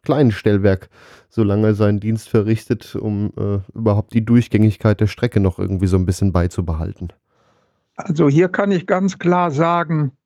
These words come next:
Speaker 2: äh, auf die Doppel- oder Dreifachbesetzung,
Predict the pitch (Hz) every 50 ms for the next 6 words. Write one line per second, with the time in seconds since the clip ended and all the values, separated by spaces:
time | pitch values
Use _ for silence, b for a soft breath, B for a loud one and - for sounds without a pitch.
0 | _ _ _ _ _ _ _ _ _ _ _ _ _ _ _ _ _ _ - -
1 | 139 143 139 139 - - 156 151 135 - _ _ - 143 139 131 117 - 160 165
2 | - - 185 170 160 156 143 - - 135 139 165 160 - 196 196 180 - _ -
3 | 175 143 - 170 165 165 - - - 160 156 160 156 147 -